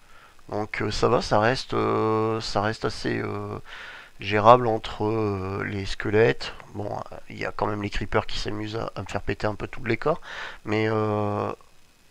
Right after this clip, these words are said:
ouais, ça reste quand même assez gérable, hein, sur le fond. Ah tiens, on a récupéré une patate ? Ouais, euh, je, je crois qu'on a récupéré une pomme de, un, je sais même pas. Ouais, je crois que c'était une pomme de terre que j'ai vu passer là. Bon, on va aller la mettre avec les autres là.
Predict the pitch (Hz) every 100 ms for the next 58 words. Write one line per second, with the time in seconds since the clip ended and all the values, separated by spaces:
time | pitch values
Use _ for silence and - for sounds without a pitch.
0 | - 113 - 120 120 - 127 127 131 -
1 | 117 120 117 104 104 110 110 - 123 -
2 | - - - - - 110 - 110 - -
3 | 101 101 - - 101 120 - 320 - -
4 | - - - - 208 - - - 101 92
5 | 104 107 113 - - - 135 127 110 101
6 | - 104 104 - - - 156 131 110 -
7 | - 113 113 - 107 107 - - - -
8 | - - - 113 120 - - - - -
9 | - - - 151 - - - 98 - 90
10 | 90 95 101 127 - - 269 127 120 -
11 | 117 131 107 - - - - - - -
12 | - - - - 87 90 95 98 98 95
13 | - 95 98 104 143 -